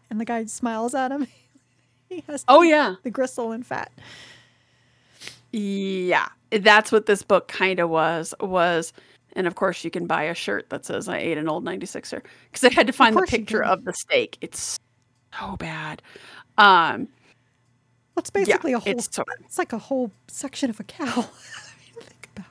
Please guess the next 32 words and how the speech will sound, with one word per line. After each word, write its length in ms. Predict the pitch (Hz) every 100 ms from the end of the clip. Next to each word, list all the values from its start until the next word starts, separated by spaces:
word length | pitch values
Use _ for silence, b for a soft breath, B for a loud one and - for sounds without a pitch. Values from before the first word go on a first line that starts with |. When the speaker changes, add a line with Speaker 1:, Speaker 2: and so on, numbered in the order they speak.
| 214
Speaker 1:
it. 200 | - -
Speaker 2:
Basically, 760 | 226 208 226 208 190 170 170 -
yeah. 320 | 202 175 156 B B B B -
Um, 460 | 262 233 190 185 - b b _ _ _ -
that, 380 | 294 311 302 - -
<sighs> 140 | - -
that's 440 | 302 285 - -
kinda 180 | - 285
what 100 | 302
it 20 |
reminded 400 | 294 247 127 -
me 100 | -
of. 240 | 92 - - b b b _ _ _ _ _ _ -
All 120 | 190
right, 260 | 156 110 - -
let's 160 | 240 -
get 120 | 208
into 200 | 190 170
the 60 |
meta 200 | - 117
commentary 560 | - - - - - -
here. 240 | 185 226 214 _ _ _ _ _ _ _ _ -
Because 380 | 208 208 190 -
I 60 |
think 260 | - 294 320
you've 140 | 269 -
pretty 200 | 208 196
much 240 | 185 -
summed 320 | - 185 185
up 180 | 180 -
this 140 | - 185
series. 720 | - - 98 82 - - -